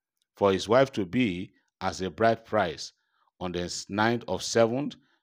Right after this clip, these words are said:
twenty twenty-three. Sir, in the process of sending the money to a friend who has a provision, provision shop so that he will give me cash, I mistakenly transferred the money to a wrong account. Sir, indeed your God answered prayers.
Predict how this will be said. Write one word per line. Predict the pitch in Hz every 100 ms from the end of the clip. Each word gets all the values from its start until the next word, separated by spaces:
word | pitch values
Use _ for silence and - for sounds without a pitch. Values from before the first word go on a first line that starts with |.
| -
twenty | 107 104
twenty-three. | 113 92 90 85 107 95 - - _ _ _ _
Sir, | - 107 87 -
in | 98
the | 95 95
process | - 151 147 147 131
of | 107
sending | - 135 143 135
the | 110
money | 107 123 123
to | - 98
a |
friend | - 135 127 90 101 - _ _ _
who | - 139
has | 127 120
a | 98
provision, | - 98 101 123 127 117 -
provision | 113 101 123 127 135 123 -
shop | - 117 113
so | - 131
that | 113 95 - _ _ _
he | -
will | 98 95
give | 85 139
me | 123 123
cash, | - 95 90 - - _ _ _ _
I | 95
mistakenly | 95 92 - 139 139 139 139
transferred | 143 107 92 - 127 117
the | 98 101
money | 117 151 113 87 _ _ _ -
to | 92
a | 90
wrong | 95 110 110 -
account. | 85 - 98 85 73 - _ _ _
Sir, | - 104 87 - 95
indeed | 95 80 110 143 131
your | 101 92
God | 117 123 107 -
answered | 113 107 117 113 -
prayers. | 110 98 82 -